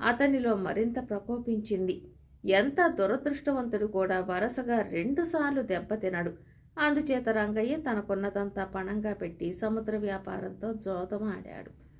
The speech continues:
లాభం వచ్చింది. అంతటితో రంగయ్య మామూలు మనిషి అయ్యాడు. అతని మనస్తత్వానికి జోదం గిట్టదు. అందుచేత తిరిగి వ్యవసాయంలో స్థిరపడ్డాడు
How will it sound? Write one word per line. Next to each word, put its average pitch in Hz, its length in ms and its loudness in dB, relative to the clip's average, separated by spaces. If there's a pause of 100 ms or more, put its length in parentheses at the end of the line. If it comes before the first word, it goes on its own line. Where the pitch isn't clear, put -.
(340)
లాభం 175 360 -2
వచ్చింది. 240 680 0 (300)
అంతటితో 330 480 4
రంగయ్య 233 520 4
మామూలు 226 460 0
మనిషి 247 340 0
అయ్యాడు. 180 380 -2 (480)
అతని 302 300 4
మనస్తత్వానికి 269 880 0
జోదం 175 460 -4
గిట్టదు. 247 540 -4 (120)
అందుచేత 175 580 -4
తిరిగి 277 520 0
వ్యవసాయంలో 196 840 0
స్థిరపడ్డాడు 202 800 -2